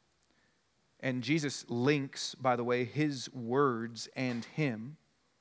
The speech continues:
He says, "Whoever is ashamed of me and my words," there isn't really a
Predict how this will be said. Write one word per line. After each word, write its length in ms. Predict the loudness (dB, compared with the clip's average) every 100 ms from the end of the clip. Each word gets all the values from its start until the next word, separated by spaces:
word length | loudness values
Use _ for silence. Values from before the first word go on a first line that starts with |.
| _ _ _ -8
He 160 | -6
says, 680 | -2 2 2 0 -4 -14 -16 _ _ _ _ _ -20 _ _ _ _ _ _ _ _ _ _ _ _ _ _ _ _ _ _ _ _ _ -20 -4
"Whoever 340 | 4 6 6
is 100 | 2
ashamed 500 | 0 -2 0 0 -2
of 200 | -4 -6
me 520 | -2 0 0 0 -4 -6
and 360 | -4 0 0 0
my 280 | 2 2 2
words," 840 | -2 0 2 2 0 -8 -10 -6
there 180 | -2 0
isn't 260 | 0 -4
really 360 | -4 -2 -2 -2
a 160 | -2